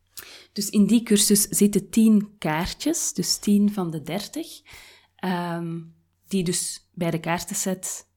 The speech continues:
wacht, hè, bij de cursus hoort een kaartenset, en tien van de dertig kaartjes, ehm, gaan over inchecken met jezelf. En ik reik je daarin allerlei vragen aan,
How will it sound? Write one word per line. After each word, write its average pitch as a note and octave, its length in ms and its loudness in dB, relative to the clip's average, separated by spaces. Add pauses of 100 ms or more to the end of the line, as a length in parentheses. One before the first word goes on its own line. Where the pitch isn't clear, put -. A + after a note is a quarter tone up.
wacht, - 240 -12
hè, G#3 100 -2
bij A3 100 2
de G3 80 2
cursus - 340 -2
hoort F3+ 200 -4
een D#3+ 140 -6
kaartenset, A#3 760 -4 (480)
en G3 360 -2
tien A#3 340 4
van G#3 120 0
de E3+ 100 0
dertig E3+ 460 -4
kaartjes, G#3 760 -6 (540)
ehm, F3+ 360 -6
gaan G3+ 440 4
over F#3 440 6
inchecken G3+ 540 6
met E3 280 0
jezelf. D3 920 -10
En F#3 140 4
ik F3+ 120 2
reik G3 300 2
je A3 140 2
daarin G#3 540 2
allerlei G3 500 2
vragen G3 480 -2
aan, A#3+ 320 4